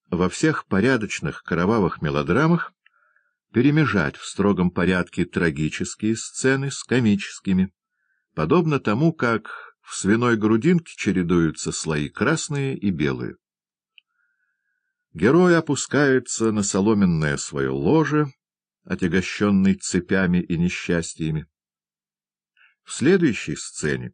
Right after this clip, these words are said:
его верный, но ничего не подозревающий оруженосец угощает слушателей комической песенкой. С трепещущим сердцем мы видим героиню во власти надменного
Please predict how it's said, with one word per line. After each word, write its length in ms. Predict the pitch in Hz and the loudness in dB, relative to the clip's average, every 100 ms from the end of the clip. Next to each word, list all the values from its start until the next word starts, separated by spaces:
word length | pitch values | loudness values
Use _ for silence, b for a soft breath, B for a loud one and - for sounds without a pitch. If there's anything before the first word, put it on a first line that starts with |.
| _ | _
его 320 | - 82 98 107 | -2 2 4 4
верный, 500 | 147 170 90 67 58 b b b b | 2 2 -2 -6 -8 b b b b
но 200 | 80 87 | 0 4
ничего 460 | 92 95 107 113 117 | 4 4 2 2 2
не 100 | 104 | 2
подозревающий 920 | 101 90 87 92 101 95 85 - 92 | 0 0 2 2 4 2 0 -2 -2
оруженосец 1120 | - 92 92 87 101 160 147 - 71 - - _ b b b b | 0 0 0 0 2 2 0 -4 -10 -12 -16 _ b b b b
угощает 720 | 80 78 71 - 127 147 143 | -4 -2 -2 -2 0 0 -2
слушателей 800 | - 85 113 - - 113 113 110 _ _ _ | -4 -2 -2 -2 0 2 2 -2 _ _ _
комической 800 | - 76 78 98 98 - - 90 | -2 0 2 2 -2 -8 -4 -4
песенкой. 760 | - - 67 - 58 - - - _ _ _ _ _ _ _ _ _ _ _ _ _ _ | -4 -4 -4 -6 -12 -14 -20 -20 _ _ _ _ _ _ _ _ _ _ _ _ _ _
С 180 | - - | -18 -8
трепещущим 840 | - 82 113 107 104 - 98 - 95 | -2 0 2 2 2 -4 -6 -2 -2
сердцем 580 | - 92 101 98 - 92 | 0 0 0 -2 -2 2
мы 160 | 90 | 2
видим 340 | 87 98 95 85 | 4 4 2 2
героиню 560 | 87 90 87 101 92 | 2 4 4 4 4
во 120 | 87 80 | 2 0
власти 440 | 82 98 - 92 | 0 0 -2 0
надменного 800 | 85 76 78 104 107 101 98 | 0 0 2 2 2 2 2